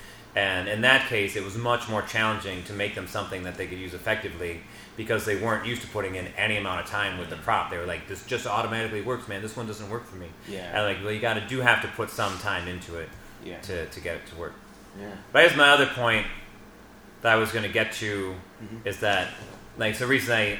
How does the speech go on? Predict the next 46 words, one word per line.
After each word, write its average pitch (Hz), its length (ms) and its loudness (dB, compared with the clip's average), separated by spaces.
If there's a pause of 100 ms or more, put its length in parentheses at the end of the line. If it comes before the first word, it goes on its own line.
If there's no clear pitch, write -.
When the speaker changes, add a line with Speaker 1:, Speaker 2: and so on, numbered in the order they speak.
(160)
Speaker 1:
I 127 80 8
don't 127 120 6
get 117 100 6
as 107 80 2
many, 104 200 2
many 101 260 -2
emails 98 380 -4
about 90 280 -2
whip 104 140 -4
making 92 280 -6
as 87 160 -6
you 113 100 -4
guys 90 320 -2
do. 87 140 -6 (640)
Um, 87 260 0
maybe 95 220 0
I 92 60 2
get, 92 100 0
like, 87 180 -4
one 95 160 0
a 87 120 -4
week, 90 320 -8
maybe. 87 560 -4 (580)
And, 92 260 4
Speaker 2:
Lucky 90 140 2
Speaker 1:
um, 85 320 0
Speaker 2:
you. - 180 -4 (280)
<laughs> - 280 2
Speaker 1:
lucky, 113 280 2
lucky 120 300 2
me. 101 220 6 (340)
Speaker 2:
<laughs> - 320 -10
Speaker 1:
I 107 100 6
know, 92 180 2
yeah, 98 180 2
I'm 104 100 0
not, 98 340 -2
uh, 85 260 0 (720)
out 113 180 8
there 101 120 4
as 85 100 -2
much 98 220 -6
as 85 80 -10
you 92 100 -8
guys 90 300 -6
are. 82 180 -4